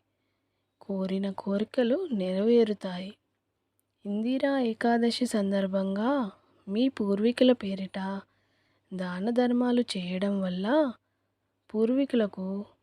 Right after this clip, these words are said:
మోక్షప్రాప్తి లభిస్తుంది. ఈ విధమైన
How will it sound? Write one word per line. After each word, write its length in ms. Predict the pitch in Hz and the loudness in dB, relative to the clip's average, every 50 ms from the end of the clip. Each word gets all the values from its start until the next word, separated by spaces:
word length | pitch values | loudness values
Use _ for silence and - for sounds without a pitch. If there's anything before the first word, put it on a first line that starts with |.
| _ _ _ _ _ - 185 | _ _ _ _ _ -10 -6
మోక్షప్రాప్తి 800 | 190 196 196 - - - 240 - - 202 196 190 _ - 233 240 | -6 -6 -6 -6 -6 -8 -8 -6 -8 -10 -10 -10 _ -6 -4 -4
లభిస్తుంది. 800 | 226 196 180 190 196 - - - - 190 185 185 180 175 190 - - _ _ _ _ _ _ _ _ _ _ _ _ _ _ _ - | -2 -2 -2 -4 -4 -6 -6 -8 -6 -6 -4 -6 -6 -8 -10 -14 -18 _ _ _ _ _ _ _ _ _ _ _ _ _ _ _ -10
ఈ 160 | 196 196 196 | -6 -4 -4
విధమైన 680 | 190 190 190 202 196 196 190 190 190 196 220 277 349 | -4 -4 -4 -4 -4 -4 -4 -4 -4 -4 -4 -6 -6